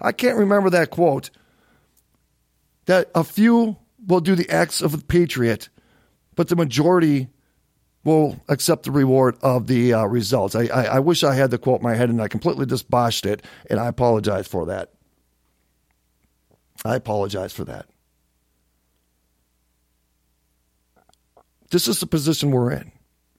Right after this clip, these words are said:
We don't like it at all. We don't like it at all. And we look at some of the executive orders that have, uh,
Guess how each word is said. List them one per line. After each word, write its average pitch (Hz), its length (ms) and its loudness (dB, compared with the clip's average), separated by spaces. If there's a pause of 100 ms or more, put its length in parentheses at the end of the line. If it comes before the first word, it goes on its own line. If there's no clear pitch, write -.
(680)
We 151 140 2
don't 165 140 0
like 147 220 -2
it - 140 -16 (840)
at 170 140 2
all. 156 400 -2 (1000)
We 185 240 2
don't 175 280 0
like 151 280 0
it 131 120 -2
at 139 220 2
all. 127 200 4
And 123 180 0
we 165 100 4
look 170 240 2
at 156 140 2
some 160 160 2
of 165 60 0
the 156 60 2
executive 151 460 0
orders 139 460 2 (340)
that 143 340 0
have, 131 460 2
uh, 107 440 0